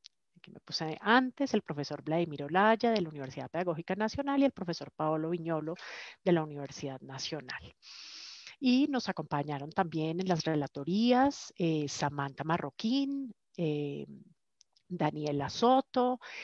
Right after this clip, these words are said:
Felipe Urruego, Carol Paulina Alfonso, Sebastián Martínez,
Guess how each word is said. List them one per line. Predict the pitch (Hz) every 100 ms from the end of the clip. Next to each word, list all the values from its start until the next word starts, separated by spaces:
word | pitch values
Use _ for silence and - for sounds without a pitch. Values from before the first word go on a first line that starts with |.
| -
Felipe | - 185 156 147 151
Urruego, | - 208 240 247 226 226 214 202
Carol | 185 160 151
Paulina | 151 147 143 143 135
Alfonso, | - 226 240 240 226 - 202
Sebastián | 185 165 143 - 139 139
Martínez, | 135 - 240 254 247 220 220 220 208